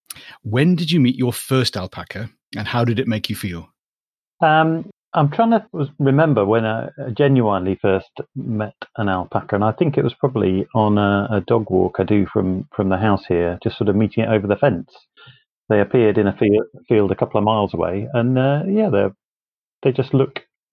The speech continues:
Speaker 2: interesting, don't they?
Speaker 1: Mm, yeah. You're currently the executive officer, C E O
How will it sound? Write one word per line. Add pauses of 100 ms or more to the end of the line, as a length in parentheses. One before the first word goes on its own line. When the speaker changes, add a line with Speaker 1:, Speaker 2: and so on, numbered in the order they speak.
(220)
Speaker 2:
interesting,
don't
they? (500)
Speaker 1:
Mm, (100)
yeah. (960)
You're
currently
the (120)
executive
officer,
C
E
O